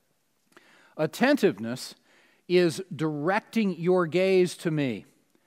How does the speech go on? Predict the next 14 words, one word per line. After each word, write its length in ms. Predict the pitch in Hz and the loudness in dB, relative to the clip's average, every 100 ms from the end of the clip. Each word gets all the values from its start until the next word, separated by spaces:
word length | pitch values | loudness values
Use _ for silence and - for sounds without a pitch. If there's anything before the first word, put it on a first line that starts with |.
| _ _ _ | _ _ _
searching 580 | - 208 208 208 170 117 | -4 2 2 2 -2 -4
for 220 | - 147 | -4 -4
me 360 | 139 127 104 - _ _ _ _ _ | -2 -2 -4 -8 _ _ _ _ _
in 160 | 165 147 | -4 -2
all 320 | 135 147 151 | 2 2 2
your 140 | 143 | -2
moments. 560 | 127 127 107 95 - - _ _ _ _ _ _ _ _ _ _ _ _ _ - | -2 -2 -4 -8 -18 -20 _ _ _ _ _ _ _ _ _ _ _ _ _ -4
The 160 | 151 | 0
Apostle 560 | 175 - 214 247 - 196 | 2 2 2 2 4 2
Paul 680 | - 165 165 170 131 101 - - - _ | 2 6 8 8 6 2 -8 -20 -20 _
wrote 460 | 127 165 196 196 156 | 4 8 8 6 2
that 280 | 170 165 - | 2 2 0
receiving 840 | 135 147 - - 233 226 185 156 - 127 | -4 -4 -4 0 2 4 2 -2 -6 -10
Jesus 760 | 117 190 202 131 104 - - | -2 2 2 0 -6 -10 -16